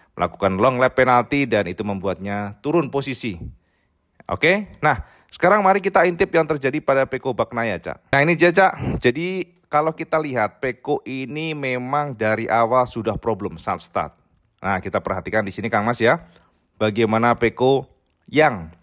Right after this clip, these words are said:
dipastikan mengalami wheelie. Jadi bannya ngangkat sedikit dan dia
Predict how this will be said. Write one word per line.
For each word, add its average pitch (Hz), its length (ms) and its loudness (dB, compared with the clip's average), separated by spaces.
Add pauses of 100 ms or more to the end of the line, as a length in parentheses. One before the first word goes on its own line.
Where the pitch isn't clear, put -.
(180)
dipastikan 165 720 2
mengalami 135 480 2
wheelie. 107 400 -4 (160)
Jadi 101 240 -4
bannya 117 720 0
ngangkat 123 400 0
sedikit 104 480 -6
dan 104 240 0
dia 120 320 2